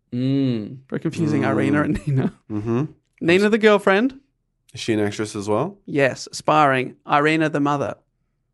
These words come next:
Speaker 3: Actress.
Speaker 2: So Nina must secretly slip away from her father to perform in the play. He does not approve of her aspiration to perform in the arts. He's a wealthy man.
Speaker 3: Is his name Igor?
Speaker 2: It's not mentioned, but let's call him Igor. I like that.
Speaker 3: <laughs>
Speaker 1: Right.
Speaker 3: You know, kind of Rush,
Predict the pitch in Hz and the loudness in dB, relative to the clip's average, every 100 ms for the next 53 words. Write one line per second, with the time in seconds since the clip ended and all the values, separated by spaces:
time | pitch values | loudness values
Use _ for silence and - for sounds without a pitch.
0 | - 95 98 - - - _ _ _ _ | -16 -14 -12 -16 -20 -20 _ _ _ _
1 | - - 170 202 262 277 254 - 220 254 | -6 0 2 4 4 2 0 -2 -2 -2
2 | 208 190 - 240 240 185 180 170 160 - | -2 -4 -4 -2 2 2 2 0 -2 -2
3 | 156 165 147 - - - 147 151 151 143 | 0 0 0 -4 -8 -14 -6 -2 0 0
4 | 123 - - - 151 165 175 160 175 160 | -2 -6 -6 -2 0 0 0 0 0 0
5 | 151 143 135 123 143 - 143 135 - 143 | 0 -4 -2 0 -2 0 0 0 -2 -4
6 | 127 - - - - - 147 123 113 - | -4 -6 -20 -14 -6 -2 0 0 -2 -4
7 | - 139 131 131 131 127 117 117 113 110 | -6 -4 0 0 0 -2 0 -2 -4 -6
8 | 104 104 104 104 117 110 107 160 - _ | -4 0 -2 -2 -4 0 0 -2 -8 _
9 | _ _ _ _ _ _ _ _ - - | _ _ _ _ _ _ _ _ -10 -2
10 | 180 160 170 185 165 151 196 - 214 185 | 0 2 2 0 0 2 0 2 2 4
11 | 185 165 147 170 160 185 - - 147 156 | 2 0 0 2 2 0 -2 0 2 4
12 | 143 127 127 147 113 - - - _ _ | 4 2 2 0 -2 -20 -20 -20 _ _
13 | _ _ - 110 131 131 101 95 107 107 | _ _ -8 -4 -4 -4 -4 2 0 0
14 | - - | -10 -16